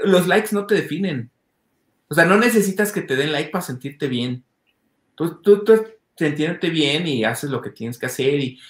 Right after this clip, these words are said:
no necesitas tener los cientos de views ahorita. Tú estás aprendiendo, tú lo estás haciendo porque te gusta, ¿no? Chingón.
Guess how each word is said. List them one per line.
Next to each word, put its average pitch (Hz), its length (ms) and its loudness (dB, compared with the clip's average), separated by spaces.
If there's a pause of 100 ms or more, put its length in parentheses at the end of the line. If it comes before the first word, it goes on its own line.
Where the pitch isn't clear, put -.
no 180 160 2
necesitas 214 460 4
tener 165 280 0
los 160 220 0
cientos 165 400 0
de 143 120 2
views 135 420 -2
ahorita. 117 580 -6 (840)
Tú 143 100 6
estás 202 260 2
aprendiendo, 135 760 0
tú 131 100 0
lo 151 80 2
estás 175 160 -4
haciendo 170 340 -6
porque 104 220 -12
te - 100 -8
gusta, 110 340 -8
¿no? 92 220 -10 (300)
Chingón. 123 400 -6